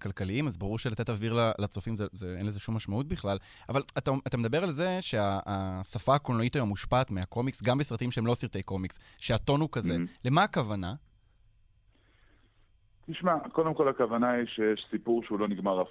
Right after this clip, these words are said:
Speaker 2: פעם, שתמיד אפשר, <laughs> שלמוות אין בכלל שום משמעות, כל דמות יכולה לקום לתחייה,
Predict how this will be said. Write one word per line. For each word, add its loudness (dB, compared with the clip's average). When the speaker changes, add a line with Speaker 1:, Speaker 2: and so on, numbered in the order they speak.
Speaker 2:
פעם, 2
שתמיד 0
אפשר, 4
<laughs> -8
שלמוות 2
אין 0
בכלל -2
שום -6
משמעות, -4
כל 2
דמות -4
יכולה -2
לקום -6
לתחייה, -2